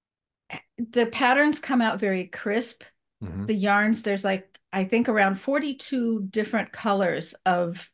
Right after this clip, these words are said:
Speaker 1: Letlopi, this style of yarn. And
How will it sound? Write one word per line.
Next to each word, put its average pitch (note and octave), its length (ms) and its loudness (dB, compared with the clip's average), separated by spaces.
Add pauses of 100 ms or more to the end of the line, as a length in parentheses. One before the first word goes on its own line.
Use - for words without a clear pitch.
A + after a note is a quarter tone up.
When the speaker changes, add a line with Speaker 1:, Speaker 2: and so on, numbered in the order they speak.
Speaker 1:
Letlopi, F#3+ 760 0
this F#3 200 -6
style F3 340 0
of F3+ 80 -6
yarn. F#3 320 -2 (580)
And A3 520 4